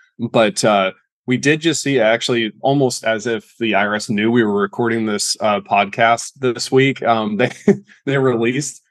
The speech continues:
uh, a new revenue procedure, it's twenty twenty-three dash twenty-four, that actually covers the same topic. But, um, before recording this, I went through and double checked to make sure that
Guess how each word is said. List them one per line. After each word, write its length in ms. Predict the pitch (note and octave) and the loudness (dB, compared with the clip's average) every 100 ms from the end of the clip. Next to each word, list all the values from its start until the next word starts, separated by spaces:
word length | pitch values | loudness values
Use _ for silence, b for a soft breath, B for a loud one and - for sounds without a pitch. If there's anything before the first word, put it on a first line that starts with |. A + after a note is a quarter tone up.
| _ _ _ | _ _ _
uh, 220 | B2 A2+ A#2+ | 0 0 -2
a 80 | A#2 | -4
new 220 | A#2 A#2+ | -2 0
revenue 360 | A2+ A#2 A#2+ | 0 0 -2
procedure, 460 | A2+ B2 - A#2 B2 | -2 -4 -2 0 0
it's 140 | A2 | -2
twenty 180 | - A2+ | -4 -6
twenty-three 380 | A2+ G#2 A#2 A2 | -4 -4 -2 0
dash 200 | G#2 - | -2 -2
twenty-four, 480 | A2 G#2+ - A2 A2+ | -4 -4 0 2 4
that 120 | G2+ | 4
actually 240 | G2+ - G2+ | 0 -4 -8
covers 460 | - A2 G#2+ G#2 | -2 0 2 -2
the 80 | G2+ | -4
same 300 | - G#2+ G2+ | -2 -2 -2
topic. 500 | G#2+ G#2 A#2+ D3 D3+ - | 2 2 2 -2 -4 -4
But, 360 | A#2 A2 G#2 - | 2 2 2 0
um, 280 | G#2+ G#2 G2+ | 0 0 -2
before 380 | G2+ A#2+ A2 G2+ | -4 -2 -2 -2
recording 440 | G2 A2+ G#2+ G#2 | -2 0 0 0
this, 200 | G2+ G2 | -2 -4
I 60 | G#2+ | -6
went 220 | G2+ G2+ | -6 -4
through 340 | A2 G#2+ G2+ | 0 2 2
and 320 | G2+ G2 G2 | -2 -4 -2
double 220 | G#2+ G2 G2 | -2 -2 -4
checked 240 | G#2 - | -4 -4
to 40 | |
make 160 | G#2 G2+ | -4 -4
sure 220 | - G#2 | -2 0
that 220 | G2 G2 | 2 0